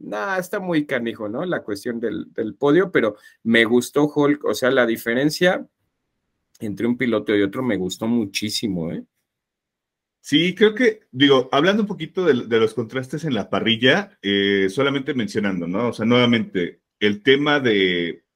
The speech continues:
Speaker 2: de Aston Martin, muchos vi que le tiraron hate el, en, en la calificación,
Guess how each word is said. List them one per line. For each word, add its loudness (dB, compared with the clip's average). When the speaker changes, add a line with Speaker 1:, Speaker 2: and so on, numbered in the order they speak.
Speaker 2:
de -2
Aston 0
Martin, -2
muchos -2
vi 0
que 4
le 6
tiraron 4
hate 0
el, -6
en, -4
en -4
la -8
calificación, 0